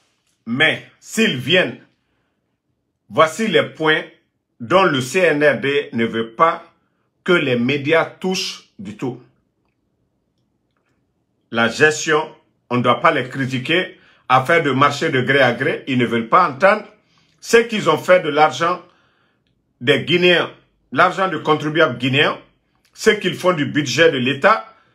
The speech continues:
ça n'engage pas les médias. Les médias ne doivent pas parler parce que ça les affaiblit.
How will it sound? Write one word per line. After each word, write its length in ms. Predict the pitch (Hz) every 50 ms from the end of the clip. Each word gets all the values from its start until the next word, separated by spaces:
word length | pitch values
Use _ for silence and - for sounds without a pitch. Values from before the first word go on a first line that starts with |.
| _ _ _ _
ça 180 | - - 151
n'engage 460 | 135 139 139 123 135 131 131 - -
pas 140 | - 139 135
les 140 | 139 135 123
médias. 520 | 120 127 135 131 127 156 170 240 254 - - _
Les 140 | 127 123 123
médias 340 | 120 127 160 139 160 175 170
ne 100 | 147 131
doivent 240 | 113 139 165 131
pas 120 | - 185 196
parler 520 | 190 185 175 165 156 151 151 151 - _ _ _ _ _ _ _
parce 180 | - 147 147 -
que 140 | - 170 165
ça 160 | 170 165 143
les 240 | 139 139 135 131 143
affaiblit. 680 | 147 - - - 156 147 139 139 139 143 - - _